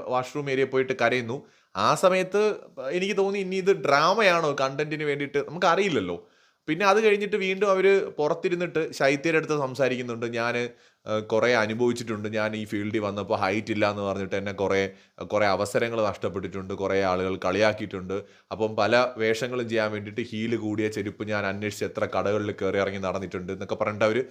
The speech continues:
ഇമോഷണലായിട്ട് സംസാരിക്കുന്നുണ്ട്. അപ്പം എനിക്ക് തോന്നി ഇനി ചിലപ്പോൾ ശരിയായിരിക്കാം, കാരണം അങ്ങനെയുണ്ട്, ഏഹ്, ഈ ഹൈറ്റ് ഒരുപാട് പേരുടെ ലൈഫിൽ അവര് ചലഞ്ച് ചെയ്തിട്ടുള്ള ഒരു വിഷയം തന്നെയാണ്. ഹൈറ്റ് ഇല്ലാത്തതിൻ്റെ പേരിൽ പലർക്കും പരിഹാസങ്ങൾ കേൾക്കേണ്ടി വന്നിട്ടുണ്ട്, പല അവസരങ്ങൾ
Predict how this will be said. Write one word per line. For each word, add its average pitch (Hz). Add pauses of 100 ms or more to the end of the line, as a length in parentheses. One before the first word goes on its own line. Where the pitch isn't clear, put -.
(320)
ഇമോഷണലായിട്ട് 175
സംസാരിക്കുന്നുണ്ട്. 104
അപ്പം 135 (180)
എനിക്ക് 165
തോന്നി 160
ഇനി 165
ചിലപ്പോൾ 165
ശരിയായിരിക്കാം, 143
കാരണം 135 (320)
അങ്ങനെയുണ്ട്, 156 (200)
ഏഹ്, 117
ഈ 123
ഹൈറ്റ് 123 (180)
ഒരുപാട് 139
പേരുടെ 131 (100)
ലൈഫിൽ 120
അവര് 120
ചലഞ്ച് 120
ചെയ്തിട്ടുള്ള 117
ഒരു 113
വിഷയം 113
തന്നെയാണ്. 95 (340)
ഹൈറ്റ് 104
ഇല്ലാത്തതിൻ്റെ 120
പേരിൽ 113
പലർക്കും 107
പരിഹാസങ്ങൾ 107
കേൾക്കേണ്ടി 101
വന്നിട്ടുണ്ട്, 98
പല 98 (400)
അവസരങ്ങൾ 120